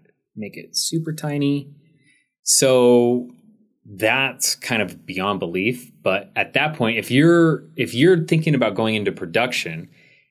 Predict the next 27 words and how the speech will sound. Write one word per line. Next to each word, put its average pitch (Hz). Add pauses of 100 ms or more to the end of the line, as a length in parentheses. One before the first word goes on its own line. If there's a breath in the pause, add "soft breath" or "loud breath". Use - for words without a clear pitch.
(100)
and 104
all 135
you 123
have 98
done 107
is 92
identify 95
one 151
company 104
that 98
has 95 (720)
a 92
system 131
capable 110
of 98
it, 101 (400)
it 95
was 170
just 139
recently 120
announced, 92 (220)
maybe 127
it's -
not 104
fully 107
commercialized 92
yet, 92